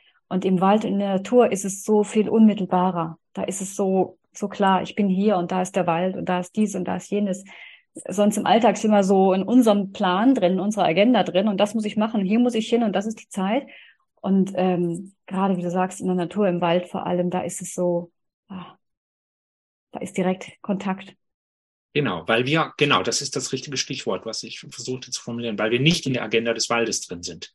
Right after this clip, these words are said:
Speaker 1: Ja.
Speaker 2: Wir sind dort, wir sind präsent, aber eigentlich braucht uns der Wald gar nicht. Wenn, dann
Speaker 1: Ja.
Speaker 2: stören wir da.
Speaker 1: Ja,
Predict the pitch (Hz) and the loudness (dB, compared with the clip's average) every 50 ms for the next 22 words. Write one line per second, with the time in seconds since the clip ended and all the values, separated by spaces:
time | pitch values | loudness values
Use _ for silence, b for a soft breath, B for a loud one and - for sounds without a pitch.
0 | _ _ - 202 196 180 117 104 120 131 - - - 117 110 131 151 165 - - | _ _ -6 -4 0 0 0 0 0 -2 -2 0 0 2 4 6 4 4 4 2
1 | 135 120 127 127 123 - - 123 110 - 117 117 131 165 190 196 - b b b | 0 0 0 -2 -6 -6 -6 -4 -2 2 2 4 4 4 2 0 -2 b b b
2 | b b b _ _ _ _ - 131 127 123 - - - _ _ - 113 131 143 | b b b _ _ _ _ 0 2 2 2 0 -2 -6 _ _ -2 0 0 0
3 | 139 135 - - 104 107 - - 104 - - 113 95 95 92 90 - - - - | 0 -4 -4 -4 -4 -4 -4 -8 -10 -6 -6 -6 -6 -6 -6 -8 -8 -12 -14 -14
4 | 95 98 - - - - _ 113 117 131 113 101 101 - 127 110 104 107 104 92 | -14 -16 -18 -18 -18 -8 _ -2 0 0 2 2 4 4 6 6 6 4 0 -2
5 | 95 87 - - - - _ B B B B B 220 220 240 240 214 170 180 - | -6 -8 -10 -14 -20 -20 _ B B B B B 0 2 2 0 -2 -4 -8 -12